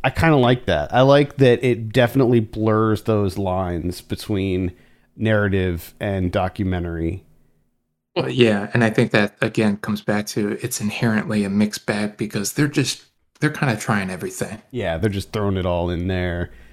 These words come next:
Speaker 1: It is, it is a very chaotic movie, and I think that that fits very well within the, the, the personalities of the main subjects.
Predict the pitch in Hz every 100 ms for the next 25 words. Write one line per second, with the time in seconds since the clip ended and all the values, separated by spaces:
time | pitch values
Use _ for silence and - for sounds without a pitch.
0 | - - 107 98 101 117 110 110 101 101
1 | 98 95 - 120 101 90 95 90 - -
2 | - _ _ _ _ _ _ _ _ _
3 | _ 127 151 156 113 104 104 - 113 110
4 | 110 110 110 - 107 98 104 92 104 101
5 | - - - 139 - - - - 107 107
6 | 101 98 101 101 101 98 - 104 98 95
7 | 95 90 - - 101 98 95 - 92 -
8 | 107 - 90 90 101 117 127 123 - -
9 | 101 90 - - 95 95 92 - 95 95
10 | 135 135 -